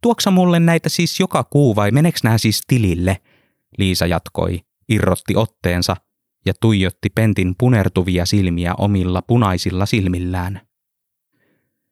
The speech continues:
Pentti hämmentyi ja tuijotti Liisaa takaisin. Naisen silmät säihkyivät huolenpitoa. Mitä näille silmille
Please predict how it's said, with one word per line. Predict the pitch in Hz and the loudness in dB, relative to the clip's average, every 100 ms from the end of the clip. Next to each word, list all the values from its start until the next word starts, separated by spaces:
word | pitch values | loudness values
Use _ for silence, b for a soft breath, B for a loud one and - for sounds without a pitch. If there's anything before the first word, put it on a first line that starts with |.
| _ _ _ - | _ _ _ -4
Pentti | 95 87 95 | -2 -2 -2
hämmentyi | 90 92 87 85 - 87 87 _ _ B B | -2 0 -2 -4 -4 -4 -6 _ _ B B
ja | 101 | -4
tuijotti | - 107 95 92 - 95 | 0 2 2 0 -2 0
Liisaa | 110 98 98 90 | 2 0 0 -2
takaisin. | 110 104 87 85 92 90 - _ _ _ _ _ _ _ _ _ _ - | -4 -4 -4 -6 -6 -8 -12 _ _ _ _ _ _ _ _ _ _ -4
Naisen | 95 95 92 90 90 | -2 0 0 -2 -4
silmät | - 98 90 87 | -2 0 0 -2
säihkyivät | - 101 95 - - 90 87 - - | -2 -2 -2 -2 -2 -2 -2 -6 -2
huolenpitoa. | 123 98 87 87 87 90 85 82 85 - _ _ _ _ _ _ _ _ _ - | 0 2 0 -2 -4 -4 -6 -6 -8 -14 _ _ _ _ _ _ _ _ _ -4
Mitä | 120 - 110 | -2 0 0
näille | 95 92 85 | 2 0 0
silmille | 85 - 98 92 87 87 | -4 -2 -2 0 -2 -4